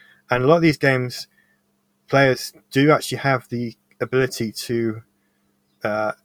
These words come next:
influence the world. Um, uh, eve Online is a very famous one, 'cause, uh, every so often you hear these stories about how, um, some, you have all these sort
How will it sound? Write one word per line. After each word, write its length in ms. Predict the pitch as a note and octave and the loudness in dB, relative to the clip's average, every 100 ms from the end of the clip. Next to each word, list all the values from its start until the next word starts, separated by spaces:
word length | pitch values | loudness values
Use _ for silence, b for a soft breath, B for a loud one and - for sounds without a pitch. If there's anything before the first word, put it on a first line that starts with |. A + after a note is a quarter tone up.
| _ - | _ -2
influence 540 | D3 C3+ B2+ A#2+ A2+ - | -2 0 -2 -2 -4 -8
the 80 | |
world. 440 | A#2+ D#3 A#2+ G#2 - | 0 2 2 0 -4
Um, 400 | A#2+ A#2 A2+ A2+ _ _ _ _ _ _ _ _ _ _ - | -2 0 -2 -4 _ _ _ _ _ _ _ _ _ _ -4
uh, 140 | A#2 A#2+ | -2 2
eve 180 | C#3+ | 0
Online 360 | C3 A#2+ C#3+ B2 | 2 2 2 0
is 80 | A2 | -2
a 40 | |
very 200 | A2 G#2+ | -4 -4
famous 520 | G#2+ B2+ C3 A2 - - - | 0 0 0 -4 -8 -16 -8
one, 320 | A#2+ G2 G#2 _ _ | -6 -6 -8 _ _
'cause, 240 | - - | -16 -6
uh, 200 | A2 G#2 - b b b b _ _ - | -4 -4 -8 b b b b _ _ -8
every 140 | C#3+ B2 | -6 -4
so 180 | - B2+ | 0 0
often 200 | - B2 | 0 -6
you 80 | |
hear 180 | A2+ A#2 | -4 -4
these 160 | A2 G#2+ | -4 -6
stories 360 | - C#3 A#2+ A2 | 0 0 0 -2
about 240 | A2 G#2+ | -4 -4
how, 300 | A#2 A2 G#2+ b b b - | -2 -2 -4 b b b -12
um, 280 | A#2 G#2+ A2 | -8 -8 -10
some, 460 | - B2 A#2+ A2+ - _ _ _ _ _ _ _ - | -4 -2 -2 -8 -16 _ _ _ _ _ _ _ -2
you 80 | |
have 80 | C3 | 2
all 60 | C#3+ | 2
these 220 | C#3 - | 0 -6
sort 180 | - | -12